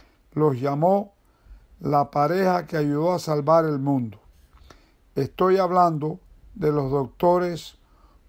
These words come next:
Ugur Sahin y Özlem Türeci, una pareja de esposos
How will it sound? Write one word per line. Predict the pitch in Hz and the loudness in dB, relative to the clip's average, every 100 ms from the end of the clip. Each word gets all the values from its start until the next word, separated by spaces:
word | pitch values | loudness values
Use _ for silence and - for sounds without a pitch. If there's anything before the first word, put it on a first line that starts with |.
| _ | _
Ugur | 175 208 208 208 196 | 2 4 2 -2 -4
Sahin | - 190 180 127 123 113 - - - - - - - | -4 0 0 -2 -6 -10 -14 -20 -20 -20 -20 -20 -6
y | 147 | 0
Özlem | 165 190 156 175 175 170 180 _ - | 2 2 0 -4 -4 -6 -12 _ -10
Türeci, | 160 156 175 139 - 127 - _ _ - - _ _ | -2 0 0 -2 -6 -14 -16 _ _ -20 -20 _ _
una | - 175 175 | -4 0 0
pareja | 170 165 190 180 170 | 2 2 2 0 0
de | 156 | -2
esposos | - 185 175 - | -2 0 0 -2